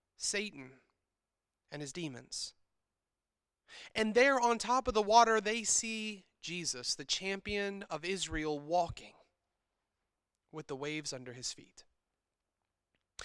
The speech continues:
In this moment, we're getting a snapshot, a glimpse of what it would have looked like at the beginning of creation,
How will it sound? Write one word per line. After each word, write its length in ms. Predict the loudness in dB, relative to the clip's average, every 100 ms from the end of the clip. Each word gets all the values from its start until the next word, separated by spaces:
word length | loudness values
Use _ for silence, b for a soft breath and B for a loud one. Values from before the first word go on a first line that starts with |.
| B B
In 160 | 2 4
this 180 | 4
moment, 360 | 6 4 6 2
we're 80 | 2
getting 240 | 2 2
a 60 | 2
snapshot, 640 | 2 2 0 2 2 2 2
a 80 |
glimpse 580 | -2 0 2 2 0 0
of 120 | 0
what 140 | 0 -2
it 100 | 0
would 100 | -2
have 160 | -2
looked 240 | -4 -6 -2
like 180 | -4 -4
at 100 | -10
the 60 |
beginning 380 | -6 -4 -2 -4
of 100 | -6
creation, 720 | -4 -4 -2 -2 -2 -4 -6